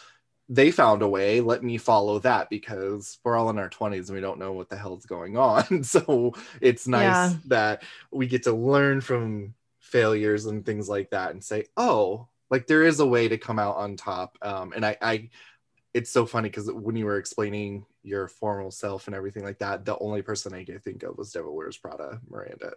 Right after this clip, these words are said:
Speaker 1: So, um,
Speaker 2: Yeah.
Speaker 1: I'm glad that you
Speaker 2: <laughs>
Speaker 1: threw, I was like, "Ah, I, I was thinking that too." So,
Speaker 2: I was,
Speaker 1: um,
Speaker 2: yeah. I mean, I was,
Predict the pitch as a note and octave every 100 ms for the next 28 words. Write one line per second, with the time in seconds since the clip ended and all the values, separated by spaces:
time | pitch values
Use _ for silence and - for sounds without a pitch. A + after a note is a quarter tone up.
0 | - F#2+ D2+ E2 - - A2+ F#2+ D#2 F2
1 | G#2 G3 F#2+ - B2+ C3 A#2 A#2+ A#2+ G2+
2 | B2+ B2 C3 B2 B2 F3 F3+ D#3+ D3 B2
3 | D3 D3 D#3 E3 E3 D3+ G3+ E3+ A2 -
4 | A#2+ A2 A2 - - - B3 C4+ C#4+ C4+
5 | A#3+ G#3 F3 - A#3 A3+ A3 C4 F#3